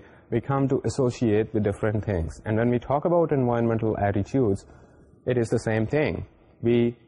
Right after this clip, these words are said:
can either associate with certain types of environments positively or with certain other types of environments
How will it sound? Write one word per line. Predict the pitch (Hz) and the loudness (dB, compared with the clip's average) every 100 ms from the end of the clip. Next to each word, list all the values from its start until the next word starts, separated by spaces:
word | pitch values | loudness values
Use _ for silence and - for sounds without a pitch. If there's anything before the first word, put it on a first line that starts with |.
| - - | -8 -4
can | 113 | -2
either | 131 147 151 - | 0 2 2 0
associate | 113 123 120 131 123 113 | 0 0 2 2 2 0
with | 107 | -2
certain | - 123 127 120 | 0 0 2 0
types | 113 - | 0 -2
of | 110 | -2
environments | 110 110 110 113 107 - | 0 0 0 0 -2 -6
positively | - 131 139 147 139 131 131 123 - - | -4 -2 0 0 -2 0 0 0 -4 -2
or | 123 120 127 | 2 2 0
with | 123 117 | -2 0
certain | 139 139 139 | 0 0 2
other | 139 139 | 2 0
types | 120 117 - | 0 -2 -2
of | 113 | -2
environments | 113 110 107 101 131 | 0 0 2 0 0